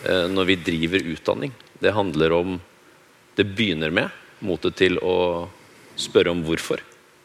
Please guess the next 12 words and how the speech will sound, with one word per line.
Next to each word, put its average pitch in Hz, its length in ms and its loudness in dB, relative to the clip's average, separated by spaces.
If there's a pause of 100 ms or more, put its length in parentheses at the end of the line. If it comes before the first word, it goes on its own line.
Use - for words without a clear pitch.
(760)
Men 98 260 0
det 92 220 6
ender 85 300 0
jo 76 100 0
med 117 160 -2
motet 87 400 -4
til 87 160 2
å 82 160 2
stikke - 420 -6
huet 82 300 -4
opp - 380 -8 (840)
over 85 420 2